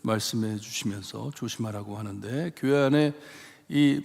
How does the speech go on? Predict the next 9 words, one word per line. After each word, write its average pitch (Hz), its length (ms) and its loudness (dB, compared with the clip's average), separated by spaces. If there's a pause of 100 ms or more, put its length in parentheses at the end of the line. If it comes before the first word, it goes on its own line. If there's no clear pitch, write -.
(180)
무조건 143 840 6
세속적인 156 720 6
것을, 127 600 0
것이라 123 460 2
하면 131 400 0
다 165 520 -2
안 110 200 -2
좋다 143 680 -2
하는 123 300 0